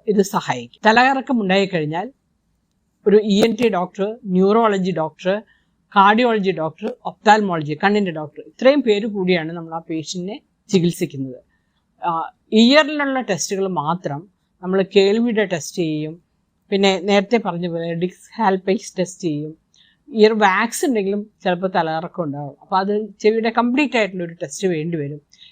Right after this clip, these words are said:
എം ആർ ഐ സ്കാൻ വേണ്ടി വരും, ഇ സി ജി വേണ്ടി വരും. അങ്ങനെ ഒരുപാട് ടെസ്റ്റുകൾ നമ്മൾ ഈ തലകറക്കമുള്ള രോഗികൾക്ക് വേണ്ടി ചെയ്യാറുണ്ട്. ഇതാണ് സാധാരണഗതിയിൽ നമ്മൾ ചെയ്യുന്ന തല, ആ, ആ, ചികി-, ചികിത്സകളും, ആ, പരിശോധനകളും. സാധാരണഗതിയിൽ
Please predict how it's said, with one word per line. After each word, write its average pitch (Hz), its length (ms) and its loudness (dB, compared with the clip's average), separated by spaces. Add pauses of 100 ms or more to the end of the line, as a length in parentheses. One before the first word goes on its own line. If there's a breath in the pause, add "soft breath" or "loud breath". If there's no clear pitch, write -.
എം 190 240 0
ആർ 220 160 4
ഐ 220 80 0
സ്കാൻ 185 440 -2
വേണ്ടി 156 220 -6
വരും, 160 260 -6
ഇ 180 120 -2
സി 220 160 -4
ജി 208 120 -2
വേണ്ടി 170 260 -2
വരും. 160 160 -10
അങ്ങനെ 196 220 -10 (380)
ഒരുപാട് 285 480 2 (100)
ടെസ്റ്റുകൾ 190 420 -4
നമ്മൾ 175 280 -8 (460)
ഈ 190 140 4 (360)
തലകറക്കമുള്ള 196 640 0
രോഗികൾക്ക് 165 520 -4
വേണ്ടി 185 240 -4 (260)
ചെയ്യാറുണ്ട്. 147 460 0 (200)
ഇതാണ് 240 340 4
സാധാരണഗതിയിൽ 220 840 2
നമ്മൾ 165 200 -10
ചെയ്യുന്ന 170 360 -10 (280)
തല, - 120 0 (180)
ആ, 180 80 6 (360)
ആ, 190 80 4 (240)
ചികി-, 175 360 -2 (100)
ചികിത്സകളും, 196 720 0 (440)
ആ, 185 100 0 (120)
പരിശോധനകളും. 151 880 -2
സാധാരണഗതിയിൽ 214 960 2